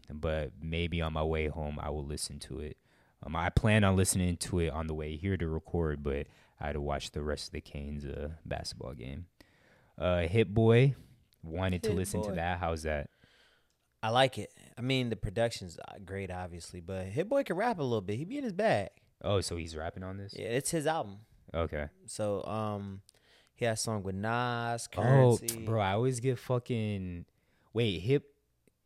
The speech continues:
Speaker 1: I always get Hit Boy and Hitmaker confused. Hitmaker used to be, uh, what's the nigga that got his chain snatched?
Speaker 2: From Chicago.
Speaker 1: Yeah, from
Speaker 2: Uh,
Speaker 1: Chicago.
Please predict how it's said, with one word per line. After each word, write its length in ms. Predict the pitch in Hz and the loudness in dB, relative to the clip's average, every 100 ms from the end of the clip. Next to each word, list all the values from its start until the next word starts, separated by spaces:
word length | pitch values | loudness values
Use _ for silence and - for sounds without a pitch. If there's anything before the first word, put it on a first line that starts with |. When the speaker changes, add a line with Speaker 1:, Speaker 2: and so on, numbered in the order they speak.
| _ | _
Speaker 1:
I 100 | 101 | 2
always 200 | 117 143 | 4 4
get 200 | 123 143 | 4 2
Hit 260 | 104 117 113 | 2 0 0
Boy 260 | 117 113 104 | 2 2 2
and 100 | 90 | 2
Hitmaker 560 | 101 85 92 90 87 | 0 2 2 0 0
confused. 600 | - 78 - 80 73 65 - | -6 -10 -10 -8 -6 -6 0
Hitmaker 540 | 104 98 104 104 98 | 0 2 2 2 2
used 240 | 90 92 - | 2 0 0
to 80 | |
be, 280 | 85 85 80 | 0 0 0
uh, 420 | 78 78 76 73 - _ _ _ _ - | 2 2 0 -2 -6 _ _ _ _ -4
what's 200 | 85 - | 0 0
the 60 | 90 | 0
nigga 240 | 90 87 | 0 2
that 160 | 90 85 | 2 2
got 160 | 87 | 2
his 120 | 87 | 0
chain 300 | - 101 90 | -2 0 2
snatched? 400 | 87 - 92 92 | 0 0 2 2
Speaker 2:
From 80 | 107 | 0
Chicago. 640 | 101 98 110 98 92 60 104 - - | -2 -8 -4 -4 -4 -10 -14 -18 -4
Speaker 1:
Yeah, 200 | 85 76 | 0 0
from 180 | 90 90 | 0 -2
Speaker 2:
Uh, 20 | |
Speaker 1:
Chicago. 720 | 71 80 87 85 87 87 87 | -2 -2 0 0 2 0 -2